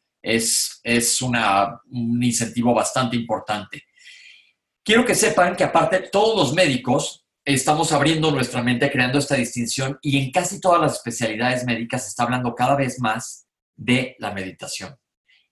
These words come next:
Y yo me he dado cuenta de que ya tengo un rato diciéndole a la gente, busquen coaching, eh, eh, atención psicológica, algo, denle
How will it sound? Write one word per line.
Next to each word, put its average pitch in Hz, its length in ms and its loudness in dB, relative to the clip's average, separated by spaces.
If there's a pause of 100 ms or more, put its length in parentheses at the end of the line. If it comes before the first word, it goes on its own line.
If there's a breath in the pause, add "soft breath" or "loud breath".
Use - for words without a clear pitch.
(120)
Y 135 420 2
yo 151 160 6
me 170 80 0
he 175 40 2
dado 160 260 2
cuenta 143 280 2
de 131 120 0
que - 100 -10
ya 120 140 -2
tengo 139 200 -2
un 135 80 -4
rato 123 280 -2
diciéndole 120 420 -2
a 117 40 -2
la 110 60 -4
gente, 117 440 -8 (100)
busquen 143 640 2
coaching, 107 520 -6 (280)
eh, 98 380 -4
eh, 110 160 0
atención 107 420 -4
psicológica, 113 600 -4
algo, 120 300 0
denle 160 720 -2